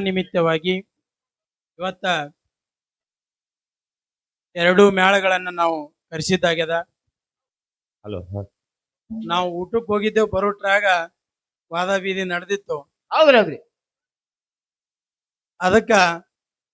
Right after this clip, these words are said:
Speaker 1: ನಾವು ಕಮಿಟಿ ವತಿಯಿಂದ ಎರಡೂ ಮೇಳೆಗಳಿಗೆ ನಾವು ಸೂಚನೆಗಳನ್ನ ಹೇಳ್ತೀವಿ. ಇದು ಸಿದ್ಧರ ಸ್ಥಾನ, ಪವಾಡ ಪುರುಷರ ಸ್ಥಾನ.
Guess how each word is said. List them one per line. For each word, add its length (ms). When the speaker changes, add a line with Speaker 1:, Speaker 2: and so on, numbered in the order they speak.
Speaker 1:
ನಾವು 180
ಕಮಿಟಿ 400
ವತಿಯಿಂದ 420
ಎರಡೂ 320
ಮೇಳೆಗಳಿಗೆ 640
ನಾವು 240
ಸೂಚನೆಗಳನ್ನ 720
ಹೇಳ್ತೀವಿ. 420
ಇದು 120
ಸಿದ್ಧರ 340
ಸ್ಥಾನ, 280
ಪವಾಡ 320
ಪುರುಷರ 360
ಸ್ಥಾನ. 280